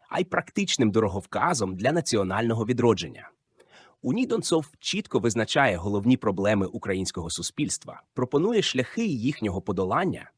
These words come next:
і формує концепцію активного, дієвого націоналізму, який має на меті не лише збереження, а й утвердження національної ідентичності у світі.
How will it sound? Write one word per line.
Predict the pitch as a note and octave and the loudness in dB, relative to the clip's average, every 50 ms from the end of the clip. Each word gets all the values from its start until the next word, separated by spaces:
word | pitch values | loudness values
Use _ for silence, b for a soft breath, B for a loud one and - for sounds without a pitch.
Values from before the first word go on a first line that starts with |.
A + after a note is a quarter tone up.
| _ | _
і | - E3+ | -8 -8
формує | E3 - E3 D3+ D3 F3 G#3 G3+ E3 | -4 0 0 0 2 2 2 2 2
концепцію | - - C3 A#2 - - - D3 C#3 - - - D#3 D3 C#3 - B B B B | 2 0 -2 0 0 0 0 0 -2 -2 -2 0 4 4 2 2 B B B B
активного, | - - - - - - - F#3+ G3 F#3+ F#3 E3+ D3 D#3+ E3+ F3 - _ - | -6 -6 -6 -6 -8 -4 -4 -2 0 2 2 2 4 2 0 0 -2 _ -14
дієвого | G2+ F#2+ G2+ A2 G2+ G2 B2+ D3+ D3+ D3+ D3 B2+ C3+ | -8 -4 -2 -2 0 2 4 4 4 4 2 2 2
націоналізму, | A#2 A2 - - B2+ A2+ G#2+ G#2 G2+ A#2 B2+ - E2 - - - _ _ B B B B B B | 0 0 2 2 2 4 4 4 4 4 4 2 0 -6 -14 -18 _ _ B B B B B B
який | B A#2 A#2+ - A3 F#3+ | B -6 -4 -2 0 2
має | E3 E3 D#3+ D#3 C#3+ | 4 4 6 6 6
на | C3+ B2+ | 4 6
меті | B2 D3+ E3+ - - E3+ | 6 4 2 2 0 0
не | D#3+ D#3+ F3+ | 2 4 4
лише | F3+ F#3+ F3 - - A3 G3 | 4 4 2 4 2 2 2
збереження, | C3+ A2 F2+ - G#2 B2 E3 F#3 D3+ C3 F#2+ C#2+ - - - - _ b b b | 2 0 0 2 2 4 2 2 2 0 -2 -4 -6 -14 -18 -20 _ b b b
а | b - D#3+ | b 0 0
й | E3 | 0
утвердження | F3 - - B2 D#3+ F3+ E3 C#3+ D3+ D3 C3+ A#2 | 0 0 0 2 2 2 2 4 4 4 4 4
національної | G2 G2+ G2 - - A2 G#2 A2 C3+ C#3+ C3 A2+ G#2+ G2 | 2 -2 -4 -2 0 0 2 2 2 4 4 4 2 2
ідентичності | F#2+ F2+ F#2 E2+ - A#2 A2 - G2 F2+ - - E2 | 0 -2 -6 -4 -2 -4 -4 -2 -4 -6 -6 -8 -8
у | - - | -6 -4
світі. | - - F2 F#2 - - - - | -4 -4 -4 -6 -12 -12 -16 -20